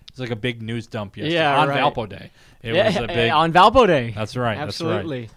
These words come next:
Speaker 1: right. Uh, forever Valpo for the, uh, the people who are into that sort of thing.
Speaker 2: One Valpo.
Speaker 1: One Valpo. So, uh, yeah, so we've got Martin Linson and Parker Hazen are out, and Javon Freeman Liberty is in.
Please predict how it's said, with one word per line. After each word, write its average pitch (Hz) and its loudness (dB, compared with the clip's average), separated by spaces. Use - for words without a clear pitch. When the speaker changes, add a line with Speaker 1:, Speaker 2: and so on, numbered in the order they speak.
Speaker 1:
right. 117 -12
Uh, 104 -12
forever 120 -4
Valpo 110 -6
for 107 -8
the, 104 -8
uh, 98 -10
the 101 -12
people 104 -12
who 104 -8
are 107 -6
into 104 -8
that 98 -10
sort 104 -12
of 92 -14
thing. - -8
Speaker 2:
One 156 -4
Valpo. 117 -8
Speaker 1:
One 123 -4
Valpo. 101 -8
So, 131 -2
uh, 123 -2
yeah, 160 -2
so - -4
we've 165 -2
got 170 -2
Martin 165 -4
Linson 147 -8
and 123 -6
Parker 139 -6
Hazen 120 -6
are 107 -10
out, 254 -8
and 123 -4
Javon 117 -2
Freeman 123 -4
Liberty 117 -2
is 110 -6
in. 110 -8